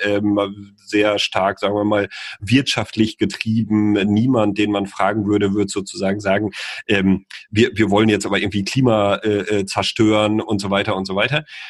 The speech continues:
Das Gleiche findet oder zeigt sich ja auch hier, wenn man auf den Be-, äh, aber wenn man auf Armut schaut in der Gesellschaft,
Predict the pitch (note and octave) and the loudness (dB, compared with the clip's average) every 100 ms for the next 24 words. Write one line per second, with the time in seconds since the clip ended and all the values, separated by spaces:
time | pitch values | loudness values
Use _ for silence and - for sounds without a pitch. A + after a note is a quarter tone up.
0 | - _ - B2+ B2+ A#2+ D#3 D#3+ - - | -20 _ -4 -2 0 -2 0 -2 -4 -14
1 | - D3+ C#3+ - - A2+ G#2+ - C#3+ - | -2 0 0 -6 -4 -4 -2 -4 -4 -4
2 | D#3 D3 C#3 - E3 E3 G2+ F#2 G2 G#2+ | -4 -6 -6 -8 -2 0 0 -2 -2 0
3 | G2+ - A#2+ A2+ G#2 A2+ G#2 A2 G#2 G#2+ | -2 -2 0 0 0 0 0 -2 -4 -4
4 | G#2 G2+ G#2+ A2 - G#2 - A2 C3 C3 | -4 -4 0 -2 -2 -6 -4 -4 -2 0
5 | A2+ G2 - G#2 A2+ C3+ C#3 - A#2 A#2+ | 0 -2 -4 -2 -2 -4 -6 -6 -4 -4
6 | A2+ A2+ B2 - B2+ | -4 -4 -4 -2 -4